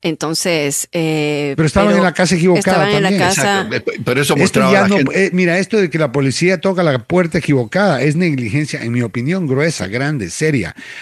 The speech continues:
Speaker 2: donde la gente debería de mantener a estos policías legalmente responsables, incluyendo, eh, una posibilidad de homicidio involuntario, ah, incluyendo, o negligencia, muerte resultando por negligencia.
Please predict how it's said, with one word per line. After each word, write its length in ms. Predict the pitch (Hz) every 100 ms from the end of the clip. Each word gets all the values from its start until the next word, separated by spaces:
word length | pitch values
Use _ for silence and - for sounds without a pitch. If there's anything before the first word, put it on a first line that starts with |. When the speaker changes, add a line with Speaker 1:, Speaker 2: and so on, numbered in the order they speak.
| -
Speaker 2:
donde 280 | 127 127 117
la 120 | 110
gente 440 | 104 151 165 160 160
debería 560 | 135 117 110 135 147
de 100 | 139
mantener 460 | 117 113 110 113 143
a 20 |
estos 200 | 139 151
policías 600 | - 123 107 135 135 131 - - -
legalmente 720 | 120 117 123 147 143 147 147
responsables, 760 | 123 - 123 110 135 147 135 -
incluyendo, 920 | 151 123 131 123 120 175 185 127 147 - - - -
eh, 220 | 127 127
una 880 | 139 143 147 135 127 110 104 110 104
posibilidad 420 | 135 - 120 120 135
de 80 |
homicidio 580 | 143 120 - 135 147 139
involuntario, 840 | 143 127 117 110 87 117 160 214 _ _ - -
ah, 300 | - 113 110 -
incluyendo, 760 | 139 127 131 120 160 196 143 143
o 320 | 120 123 123
negligencia, 840 | 123 120 110 110 135 - 151 120
muerte 380 | 120 127 131 139
resultando 580 | 123 113 117 120 123 127
por 140 | 120
negligencia. 760 | 113 107 104 92 123 135 196